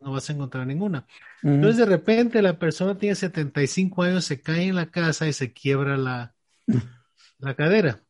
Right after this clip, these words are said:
Speaker 1: ¿ok? Y lo
Speaker 2: Sí.
Speaker 1: llevan al hospital. Yo, yo he visto muchos de estos casos, ¿no? Lo llevan al hospital para operarlo,
Speaker 2: Sí.
Speaker 1: ¿ok? Pero resulta que en el hospital no le van a dar dos martinis o tres cada noche,
Speaker 2: No,
Speaker 1: ¿ok?
Speaker 2: ya no. <laughs> Sí.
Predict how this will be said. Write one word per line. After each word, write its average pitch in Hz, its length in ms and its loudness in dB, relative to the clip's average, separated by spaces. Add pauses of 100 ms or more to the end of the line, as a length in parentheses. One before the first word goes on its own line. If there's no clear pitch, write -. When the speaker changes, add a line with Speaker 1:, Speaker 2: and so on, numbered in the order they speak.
(140)
Speaker 1:
¿ok? 139 200 -10 (600)
Y 151 60 -6
lo 151 100 2
Speaker 2:
Sí. 156 60 6
Speaker 1:
llevan 220 280 6
al 226 120 4
hospital. 160 540 -2
Yo, 196 280 4
yo 190 100 4
he 196 40 6
visto 196 220 0
muchos 180 220 0
de 175 80 -2
estos - 260 -8
casos, 240 380 0
¿no? 139 80 0
Lo 139 40 2
llevan 180 300 2
al 208 80 4
hospital 165 560 -6
para 170 160 0
operarlo, 156 640 0 (340)
Speaker 2:
Sí. 127 340 -2
Speaker 1:
¿ok? 139 240 -8 (440)
Pero 147 140 -2
resulta 185 300 0
que 220 80 0
en 196 80 4
el 175 100 2
hospital 156 400 -4
no 196 100 0
le 202 120 0
van 202 180 0
a 202 80 -2
dar 196 160 0
dos 190 180 -2
martinis 180 580 -2
o 156 100 -4
tres 160 240 -2
cada 165 220 -2
noche, 226 340 0
Speaker 2:
No, 208 140 2
Speaker 1:
¿ok? 190 80 2
Speaker 2:
ya 147 220 4
no. 131 220 0
<laughs> 135 540 0
Sí. 147 240 -4